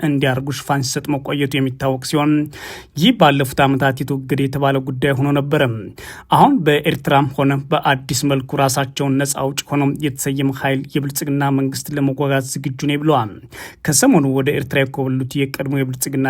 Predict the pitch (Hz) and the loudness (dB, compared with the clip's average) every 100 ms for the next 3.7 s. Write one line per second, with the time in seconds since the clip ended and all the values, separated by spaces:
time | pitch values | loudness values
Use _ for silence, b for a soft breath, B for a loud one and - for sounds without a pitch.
0 | 131 139 131 127 131 127 131 131 120 139 | 0 -2 -2 -2 -6 -4 -6 -6 -8 -2
1 | 131 135 127 131 139 139 131 123 - 135 | 0 0 0 -2 -2 -2 -2 -6 -6 -2
2 | 135 131 135 135 131 131 139 135 135 131 | -2 0 0 2 0 -2 -2 -2 0 -2
3 | 135 135 131 131 127 156 151 | 0 -2 -2 -4 -2 2 4